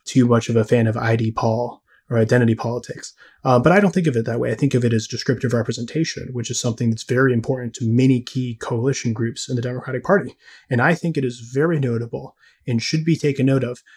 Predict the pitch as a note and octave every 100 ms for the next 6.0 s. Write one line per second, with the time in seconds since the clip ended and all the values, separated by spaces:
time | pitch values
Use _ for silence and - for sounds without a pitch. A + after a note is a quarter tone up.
0 | _ - B2+ B2 A#2+ B2+ D#3 - C#3+ C3+
1 | - C#3+ C3+ - B2+ - B2+ - D#3 D#3
2 | - C#3+ - B2 B2+ B2+ B2 C#3+ - -
3 | _ _ _ _ - C3+ C3 C3 B2+ A#2
4 | - G#3+ C#3 A#2+ - - _ _ - C3
5 | C3+ C#3 C3+ B2+ C#3 D3+ - D#3+ A#2+ -